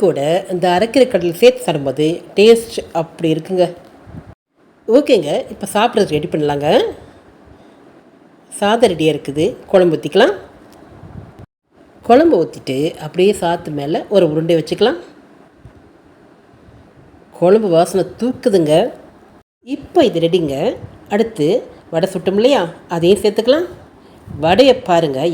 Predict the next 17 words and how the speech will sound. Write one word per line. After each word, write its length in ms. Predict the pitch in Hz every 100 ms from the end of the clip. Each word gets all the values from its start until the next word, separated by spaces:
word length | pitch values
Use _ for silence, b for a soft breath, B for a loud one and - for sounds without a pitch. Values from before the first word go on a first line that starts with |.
| 156
எப்படி 200 | 151 185
இருக்குன்னு, 300 | 175 151 165 320 - B B -
அப்படியே 240 | 147 196 170 156
முறுமுறுன்னு 560 | 202 277 240 247 247 190
இருக்குங்க. 300 | 151 147 180 269 -
டேஸ்ட் 340 | 226 247 - 185
அப்படியே 180 | 165 214 240
தூக்குதுங்க. 460 | 240 220 190 160 202 349 - - - - - - - - - _ _ _ _ b b - - - 175
என்னதான் 360 | 214 254 285 285
டேஸ்ட்டாக 380 | 233 233 220 202
பண்ணாலும் 460 | 147 135 131 156 170 -
அது 100 | 180 180
சாப்பிட்டு 360 | 220 277 294 202
எப்படி 140 | 165
இருக்குன்னு 220 | 160 185
சொல்லணும் 300 | 170 165 160 151
இல்லையா? 200 | 175